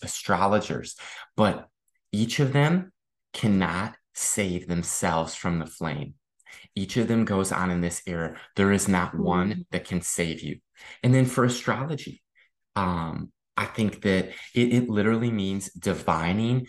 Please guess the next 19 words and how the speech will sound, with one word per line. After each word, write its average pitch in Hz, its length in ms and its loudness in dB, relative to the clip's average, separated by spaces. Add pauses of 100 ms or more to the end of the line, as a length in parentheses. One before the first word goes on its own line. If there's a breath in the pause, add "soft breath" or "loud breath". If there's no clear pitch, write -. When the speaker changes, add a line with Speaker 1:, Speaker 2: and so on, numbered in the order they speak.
(140)
Speaker 1:
the - 100 0
heavens 78 760 -2
in 87 260 4
the 85 60 2
Hebrew 87 400 0
language, 76 560 -6 (440 loud breath)
trying 107 300 0
to 107 40 2
foretell 101 580 2
the 95 80 0
future 90 420 -4
sites, - 420 -4
receiving 101 600 2
secret 95 460 -2
knowledge 82 420 -4
by 87 240 0
means 87 400 0
of 73 160 -4 (280 loud breath)
signs, 113 520 0